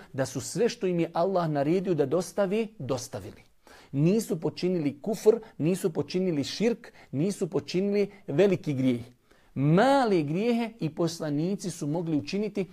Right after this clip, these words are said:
ali bi se kajali za njih. Kada je u pitanju dunjaluk, poslanici su mogli definitivno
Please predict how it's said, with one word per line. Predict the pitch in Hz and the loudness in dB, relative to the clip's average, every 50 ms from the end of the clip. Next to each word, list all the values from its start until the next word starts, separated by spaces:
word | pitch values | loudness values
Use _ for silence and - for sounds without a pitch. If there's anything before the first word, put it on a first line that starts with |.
| - _ | -14 _
ali | - 151 156 165 | -6 -4 -2 -2
bi | 156 165 | -2 -2
se | 160 - 160 | -4 -4 -6
kajali | 156 - 156 147 131 123 117 | -6 -4 -6 -4 -4 -4 -6
za | 98 107 110 107 | -8 -8 -8 -10
njih. | 110 104 98 - _ _ _ _ - - - - - - - - | -10 -12 -16 -20 _ _ _ _ -20 -20 -20 -20 -20 -20 -14 0
Kada | - 233 226 254 | 2 4 6 6
je | |
u | 240 220 | 4 4
pitanju | - 269 277 294 285 311 277 233 202 | 4 4 4 4 4 2 2 2 2
dunjaluk, | 165 160 156 160 165 190 220 233 240 240 233 - - - _ _ _ _ _ _ _ _ _ _ _ _ _ | 2 2 2 2 2 2 2 2 2 0 -2 -2 -10 -18 _ _ _ _ _ _ _ _ _ _ _ _ _
poslanici | _ 131 120 120 - 131 120 123 127 143 165 160 147 143 | _ -8 -8 -4 -4 -4 -2 0 0 0 0 -2 -4 -8
su | 143 - 127 | -8 -6 -4
mogli | 120 127 135 127 135 143 143 143 - - _ | -4 -2 -2 -2 -4 -4 -6 -6 -12 -18 _
definitivno | 131 110 135 139 - - 123 120 117 - 123 120 123 120 117 | -6 -4 -4 -4 -4 -4 -6 -6 -4 -4 -4 -2 -2 -4 -6